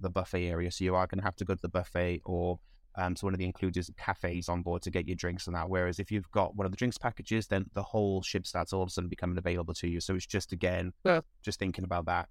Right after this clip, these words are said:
Speaker 1: The other thing to point out as well, that outside of the four main packages, you can also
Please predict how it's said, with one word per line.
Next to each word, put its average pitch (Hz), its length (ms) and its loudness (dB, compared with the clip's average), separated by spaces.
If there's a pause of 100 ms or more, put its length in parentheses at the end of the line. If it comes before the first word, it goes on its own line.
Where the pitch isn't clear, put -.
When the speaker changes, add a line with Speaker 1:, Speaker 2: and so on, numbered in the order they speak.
(300)
Speaker 1:
The 143 80 4
other 147 100 4
thing 165 180 2
to 151 60 -2
point 131 260 2
out 110 120 0
as 107 100 -2
well, 104 200 6
that 101 160 2
outside 110 320 2
of 104 80 0
the 104 80 0
four 104 240 2
main 95 140 2
packages, - 520 -2
you 104 60 0
can 113 260 -2
also 107 400 2